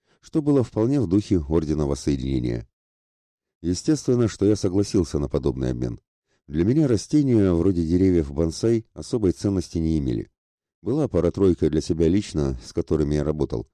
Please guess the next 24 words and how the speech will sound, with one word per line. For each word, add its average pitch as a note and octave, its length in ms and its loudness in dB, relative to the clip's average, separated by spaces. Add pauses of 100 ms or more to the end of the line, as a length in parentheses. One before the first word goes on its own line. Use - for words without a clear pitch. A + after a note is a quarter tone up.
(380)
так D#2+ 140 -8
как E2 140 -4
сейчас G#2+ 400 -2
я D2 80 0
хотел E2 280 -4
провернуть D#2+ 560 0
такую E2 320 0
модификацию D#2 800 -2
этих D#2+ 240 -6
растений, D#2 540 -6 (300)
чтобы, F#2+ 280 -2
например, F#2+ 440 2
во D#2 180 0
время E2 260 2
полива D#2+ 400 2
и - 160 -6
добавления D#2 560 0
в C#2+ 120 -12
почву D2+ 400 -4
каких-нибудь D#2 600 -4
полезных D2 440 -2
минералов, D#2+ 500 -2 (460)
это D3 240 -4
растение G#2 640 2